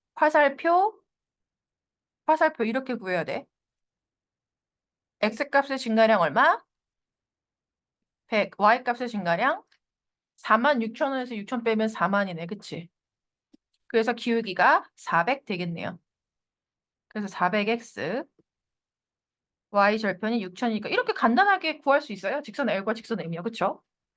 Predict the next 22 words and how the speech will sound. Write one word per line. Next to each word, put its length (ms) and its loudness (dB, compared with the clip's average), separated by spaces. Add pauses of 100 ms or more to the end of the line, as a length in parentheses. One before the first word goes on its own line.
(140)
문제를 500 4
일단 340 4
한번 240 0
읽어볼게. 460 -6 (920)
이제 220 0
문제 260 2
읽어볼게. 440 -4 (360)
직선 320 2
L은 360 4 (380)
호떡을 400 4
판매할 540 2
때 180 0
수입을 400 2
나타낸 380 0
거래. 320 -6
아, 420 4
직선 300 -4
L은 420 -2
호떡 180 -6
판매할 300 -2
때 60 -10
수입이구나. 600 -2